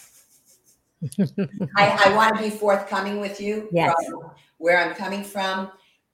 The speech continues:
Speaker 2: But I, I do believe that's just an old-fashioned male thing that got transferred down.
Speaker 1: Okay.
Speaker 2: I'm gonna take a hit on that from other yoga
Speaker 1: Well,
Speaker 2: teachers. I know I
Speaker 1: it,
Speaker 2: am.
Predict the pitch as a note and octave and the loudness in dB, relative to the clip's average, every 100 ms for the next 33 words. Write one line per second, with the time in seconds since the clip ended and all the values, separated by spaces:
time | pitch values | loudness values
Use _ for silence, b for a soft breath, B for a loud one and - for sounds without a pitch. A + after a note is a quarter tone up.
0 | _ _ _ _ D3+ - - E3 - E3+ | _ _ _ _ -8 -6 -2 -2 0 -2
1 | - G3+ E3 E3+ D#3+ D3 D3 - D3 - | 0 -6 -6 -6 -6 -4 -4 -4 -8 -8
2 | B2+ B2+ C3+ D3 D3 - C3+ C#3 - C3 | -8 -6 -4 -6 -6 -6 -4 -4 -8 -10
3 | B2+ B2 C3 C3 C3 - B2+ B2+ A#2 A2+ | -10 -8 -8 -6 -8 -10 -12 -10 -10 -12
4 | A#2+ A2 - _ _ - G#2+ F#2 - - | -10 -12 -14 _ _ -20 -16 -16 -10 -4
5 | G#3 F3 G3+ A3+ D3 - - F3 - E3+ | -2 2 4 4 2 -2 -4 -2 0 -2
6 | D#3 E3 E3+ E3+ E3+ E3 - C#3 C3 B2 | -2 -2 0 0 2 0 0 -8 -8 -10
7 | A2 - C3 C3 C3+ B2+ C3 E3 E3 - | -10 -12 -10 -6 -6 -4 0 2 2 -4
8 | _ E3+ - B2+ C3 B2+ G3 - - - | _ -14 -12 -10 -10 -4 0 0 -2 -14
9 | G3+ | -14